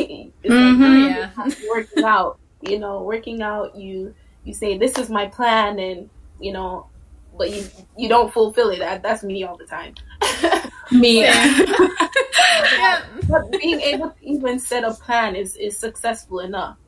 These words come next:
Speaker 1: You know, writing things down is suc-, is a success. At one point, you might not have been there,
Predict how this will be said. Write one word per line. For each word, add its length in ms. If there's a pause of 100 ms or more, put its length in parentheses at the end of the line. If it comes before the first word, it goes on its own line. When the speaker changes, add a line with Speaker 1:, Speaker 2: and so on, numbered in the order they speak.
(100)
Speaker 1:
You 120
know, 180
writing 460
things 260
down 360
is 140
suc-, 300
is 160
a 60
success. 760 (840)
At 160
one 220
point, 380
you 120
might 220
not 200
have 200
been 240
there, 320